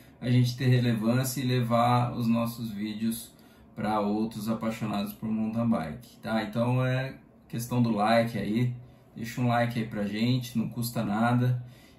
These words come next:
E se você ainda não é inscrito, se inscreve aí no canal. Ah, próximo vídeo vai ser aí falando sobre a instalação do Magura e um pouco mais sobre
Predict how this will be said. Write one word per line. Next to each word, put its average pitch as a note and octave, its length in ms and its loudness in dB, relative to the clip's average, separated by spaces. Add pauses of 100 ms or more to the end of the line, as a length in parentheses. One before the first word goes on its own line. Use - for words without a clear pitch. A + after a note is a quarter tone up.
E A2+ 160 2
se A2+ 140 -2
você B2 240 0
ainda A#2+ 220 4
não A#2+ 160 2
é A#2+ 100 2
inscrito, A#2+ 460 0
se - 160 0
inscreve B2 480 2
aí A#2 60 4
no A2+ 120 2
canal. A2 640 0 (540)
Ah, A2 360 0
próximo B2+ 440 2
vídeo B2 240 4
vai A#2+ 140 2
ser B2+ 420 0
aí A#2 220 4
falando A2+ 500 4
sobre D3 680 -2
a B2+ 140 2
instalação B2 580 0
do B2+ 80 2
Magura C3+ 720 0
e B2+ 100 0
um A#2+ 140 4
pouco C#3+ 340 -2
mais B2 520 2
sobre C#3 760 -4